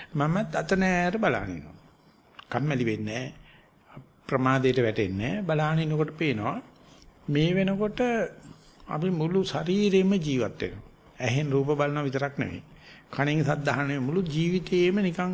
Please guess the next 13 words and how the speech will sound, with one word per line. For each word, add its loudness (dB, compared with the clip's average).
පිඩු 2
වෙලා 4
වගේ 0
පේන්න -2
පටන් -6
ගන්නවා. -12
එහෙම -2
විනාඩි 0
පහළොක්, 2
විස්සක්, -2
තිහක් 2
විතර 2
නැගිට්ටොත් -2